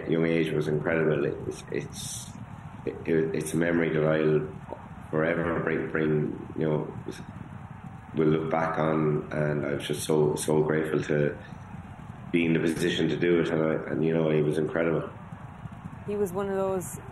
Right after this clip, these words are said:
Speaker 2: you know, he, he had that potential and he had that expectation with him. What was the pressure like going in? You were riding for Michael O'Leary, he was ten years on from war of attrition.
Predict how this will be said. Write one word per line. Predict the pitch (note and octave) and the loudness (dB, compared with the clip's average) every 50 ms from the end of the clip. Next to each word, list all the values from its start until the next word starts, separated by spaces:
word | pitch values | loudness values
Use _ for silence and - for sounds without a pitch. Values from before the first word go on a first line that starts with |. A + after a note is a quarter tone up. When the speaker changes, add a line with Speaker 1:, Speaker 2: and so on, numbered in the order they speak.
| - - | -8 -4
Speaker 2:
you | A#3+ B3+ | -2 0
know, | A#3 A3 | 0 0
he, | G3+ A#3 A#3+ A#3+ | 0 0 0 0
he | G3 C4 | 2 2
had | B3+ A#3+ B3+ B3 G3 | 4 4 2 2 2
that | A3 G#3 G3 - | 2 0 0 0
potential | - F#3 - G#3+ A3 G#3+ - F3+ E3 D#3+ E3 | -4 -2 0 0 0 0 -2 -2 -4 -4 -2
and | - F#3 F3+ F3+ | -2 -2 0 0
he | G3 A3 A3 G#3+ - - - - - - - | 0 0 0 -2 -4 -6 -10 -12 -12 -8 -2
had | - A3+ A3 F#3+ | -2 -2 0 0
that | G#3+ G#3 G3+ | 0 0 0
expectation | G3 G3+ F#3+ - - G#3 F#3+ - - A3 G#3 G#3 G3+ - G#3+ F#3+ F#3+ | 0 -2 -4 -2 -2 -2 -2 0 0 2 2 2 2 2 0 0 2
with | F#3+ G#3 G#3 G#3 | 2 2 2 0
him. | - G#3+ F#3+ F#3 F3 F3 F3 | -2 -2 -2 -2 -2 0 2
What | F#3+ G#3+ G#3+ | 2 2 2
was | A#3 A#3 G#3 | 2 -2 -2
the | - A3+ | -2 -4
pressure | G3+ - - G#3+ G#3+ G#3+ - G#3 G3+ | -2 0 0 0 0 0 0 0 2
like | G3 F#3+ F#3+ - | 2 2 0 0
going | G3+ G3 F#3+ F#3+ F#3+ F#3+ | 0 0 0 2 0 0
in? | F#3+ F#3 F#3+ F#3 F#3 | 0 0 0 0 0
You | F#3 | 0
were | F#3 F#3 | 0 2
riding | F#3+ G#3 G#3+ G#3 G3+ G#3 G#3 | 2 2 2 2 0 -2 -2
for | - | -2
Michael | G3+ G3 G3+ G3+ G3 G3 | -2 -2 -2 0 0 0
O'Leary, | F#3+ G3 G3 G3 F#3+ G3 | 0 2 2 2 2 2
he | F#3+ | 0
was | F3+ F3+ | -2 -4
ten | - - A#3 A3+ A#3 A3 | -6 -4 -4 -2 -2 0
years | G#3 G3+ F#3+ F#3+ | 0 -2 0 -2
on | G3+ G3 G3 G3 | -2 -2 -2 -2
from | - - G3 F#3+ | -4 -4 -2 0
war | F#3 F#3 F#3 F3+ | 2 2 2 2
of | E3+ | 0
attrition. | F3 - - G3+ F#3+ F#3 - G3 F3+ F3+ F3 | -4 -6 -4 -4 -4 -4 -4 -4 -4 -4 -4